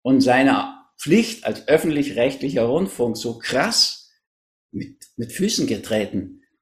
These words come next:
hätte ich das Buch gar nicht geschrieben. Ist ja ein totaler Bestseller geworden. Und dann danke ich auch denen wieder, die haben Mitge-, ein Mitgefühl, weil die Journalisten haben ja ihr Ethos total dran gegeben.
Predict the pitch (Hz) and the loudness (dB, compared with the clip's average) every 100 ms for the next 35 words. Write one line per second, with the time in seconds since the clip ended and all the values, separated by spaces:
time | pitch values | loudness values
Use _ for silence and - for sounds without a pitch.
0 | - 117 131 117 131 123 - 131 - 110 | -14 -4 -2 0 0 0 -2 -4 -2 -2
1 | 113 113 120 - 123 113 110 113 127 123 | -2 -4 -6 -6 -6 -4 -4 -4 -4 -2
2 | 139 131 135 135 127 147 180 - 170 170 | -2 2 2 4 2 0 0 -4 -2 -2
3 | 165 156 156 160 165 - - _ _ - | -2 -2 0 -2 -4 -8 -20 _ _ -8
4 | - 127 123 - 131 123 185 196 196 - | 0 2 2 -2 0 2 2 2 0 2
5 | 170 196 - - - _ _ - 151 175 | 4 4 0 -12 -20 _ _ -2 0 2
6 | 151 160 170 196 196 - - - 135 160 | 0 0 4 4 4 -2 -12 -4 0 2
7 | 151 208 269 156 - 113 120 135 190 - | 6 6 4 0 -2 -4 2 6 6 4
8 | - 147 - 123 117 131 135 147 139 185 | -2 -2 2 2 4 4 6 6 6 4
9 | - 175 160 156 113 123 117 156 156 151 | 0 -2 2 2 4 2 2 2 0 -2
10 | - 156 196 220 - 110 117 110 110 107 | -2 -2 -2 -2 -2 -2 -2 -4 -6 -6
11 | 104 98 | -6 -8